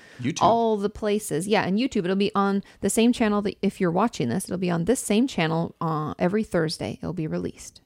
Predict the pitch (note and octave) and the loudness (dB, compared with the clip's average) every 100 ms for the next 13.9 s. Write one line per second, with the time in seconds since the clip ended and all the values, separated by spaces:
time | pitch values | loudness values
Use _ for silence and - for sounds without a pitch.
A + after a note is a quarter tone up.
0 | - D#3 E3+ F#3 - - F#3+ G#3+ - G#3 | -8 -8 -4 -4 -4 -8 -6 -6 -6 -6
1 | G#3+ C#4 D4+ - - B1+ - _ - G#3 | -2 -2 -2 -6 -8 -10 -12 _ 0 2
2 | G3 - _ _ - A2+ A2 C3 F#2+ F#2+ | 2 -4 _ _ 0 0 2 0 0 -2
3 | - - E2 - A#3+ - D#4 F#3 - G2 | -6 -8 -8 -4 -2 0 0 0 -2 -2
4 | - F#2 G2 - - _ - F#3 F3 F3+ | -2 -6 -10 -12 -14 _ -6 -4 -4 -6
5 | - E3+ F3+ E3+ - - F3 F#3 - - | -10 -10 -8 -10 -12 -12 -12 -12 -12 -12
6 | F3 G2+ F#2+ F#2 G2 A2+ G2 F#2 - F2+ | -10 -6 -6 -4 -6 -4 -4 -4 -6 -8
7 | - F#2+ F2+ - F#2+ F#2 F2+ F2 F2 F#2 | -6 -8 -8 -8 -6 -6 -4 -6 -6 -8
8 | E2+ F2 E2+ - E2 F2 - F#2 F#2 - | -8 -8 -10 -8 -8 -6 -10 -12 -8 -4
9 | G#3 D4+ D4 A#3+ - F3+ E3 D#3 D#3 D#3+ | -2 -2 -2 -2 0 2 2 2 0 -4
10 | - - F2 F#2 - _ _ _ _ _ | -8 -10 -8 -8 -12 _ _ _ _ _
11 | _ - - F#3 F3+ F#3+ G3 F3+ F3+ F3+ | _ -10 -2 0 2 0 0 2 2 0
12 | F3 E3 E3+ - F3 E3+ D#3+ E3+ E3+ F3 | -2 -4 -6 -6 -4 -2 -4 -4 -6 -6
13 | - - D#3+ D#3 D#3 C#3+ - - | -8 -12 -12 -10 -10 -12 -12 -12